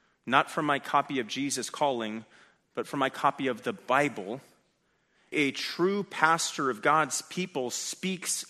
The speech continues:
up as it relates to false teachers. Certainly, he cannot be pugnacious in his approach. That's a requirement for the pastorate in Titus chapter one.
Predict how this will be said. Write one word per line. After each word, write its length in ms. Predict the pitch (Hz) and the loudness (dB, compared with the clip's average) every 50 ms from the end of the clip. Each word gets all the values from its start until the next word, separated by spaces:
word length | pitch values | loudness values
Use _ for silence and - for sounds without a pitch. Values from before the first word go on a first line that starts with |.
| - _ | -4 _
up 480 | 165 196 208 - - - - - _ _ _ _ _ _ _ _ _ _ _ _ _ _ - | 0 0 0 0 -4 -10 -20 -20 _ _ _ _ _ _ _ _ _ _ _ _ _ _ 0
as 160 | 135 139 - | 2 2 2
it 100 | 156 127 | 2 2
relates 460 | 143 139 127 127 139 147 147 - - | 2 2 2 2 2 2 2 -2 -4
to 160 | - - 143 | -2 -2 -4
false 440 | - - - - 127 120 123 - - | -4 -2 -2 0 0 0 0 -2 -6
teachers. 720 | - - - 151 147 - - - - - - - - - - - _ _ _ _ _ _ _ _ _ _ _ _ _ _ _ _ _ _ _ _ _ | -6 -8 -10 -8 -8 -8 -10 -12 -14 -14 -12 -12 -12 -12 -14 -18 _ _ _ _ _ _ _ _ _ _ _ _ _ _ _ _ _ _ _ _ _
Certainly, 520 | - - - - - 240 - 214 175 151 | -4 -2 2 2 2 2 2 2 2 2
he 160 | 120 147 143 | 2 0 -2
cannot 520 | - - - - 185 208 208 190 151 113 92 | -2 -6 -6 -2 0 2 4 4 4 2 0
be 140 | 131 127 123 | -2 -2 -2
pugnacious 960 | - - - 151 139 120 120 120 135 185 196 - - 131 117 - - - - | -4 0 0 0 2 2 0 -2 0 -2 -2 -4 -4 -6 -6 -6 -6 -8 -8
in 140 | - 131 120 | -8 -8 -8
his 160 | 120 113 - | -6 -6 -6
approach. 540 | 113 - - - 220 214 139 - - - - | -8 -6 -2 -2 -2 -2 -2 -8 -12 -6 -4
That's 240 | 123 139 - - - | -4 -2 -2 -4 -6
a 180 | 110 101 101 - - - - _ | -6 -6 -6 -10 -14 -20 -10 _
requirement 580 | 135 123 - - 139 135 139 139 139 135 131 | -6 -6 0 4 6 6 6 4 2 -2 -4
for 140 | - - 147 | -4 -2 -2
the 80 | 131 131 | -2 2
pastorate 500 | - 156 175 220 - - - 131 120 113 | 4 6 6 6 4 0 -2 -2 -2 -2
in 60 | 123 | -2
Titus 320 | - - 143 143 131 131 | 2 2 2 2 2 -2
chapter 360 | - - 156 139 - - 151 131 | 0 2 2 2 2 0 -4 -4
one. 360 | 127 147 196 208 135 - | -4 -4 -4 -4 -6 -8